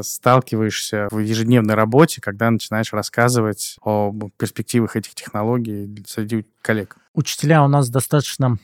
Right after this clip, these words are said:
Speaker 2: консервативны в своих взглядах. Если они научились пользоваться какими-то инструментами, их
Speaker 1: В
Speaker 2: сложно
Speaker 1: своих педагогических взглядах
Speaker 2: Ну,
Speaker 1: они консервативны.
Speaker 2: да, да, да,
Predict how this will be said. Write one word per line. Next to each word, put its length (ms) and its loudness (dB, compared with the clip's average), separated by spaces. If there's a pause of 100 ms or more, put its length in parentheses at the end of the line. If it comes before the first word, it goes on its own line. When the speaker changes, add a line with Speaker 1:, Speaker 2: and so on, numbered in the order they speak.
(180)
Speaker 2:
консервативны 760 4
в 40 0
своих 200 2
взглядах. 580 2
Если 300 0
они 140 2
научились 540 0
пользоваться 440 -2
какими-то 420 -2
инструментами, 720 2
их 120 0
Speaker 1:
В 60 2
Speaker 2:
сложно 240 0
Speaker 1:
своих 400 6
педагогических 920 2
взглядах 500 2
Speaker 2:
Ну, 140 6
Speaker 1:
они 80 4
консервативны. 680 4
Speaker 2:
да, 160 2
да, 240 0
да, 180 2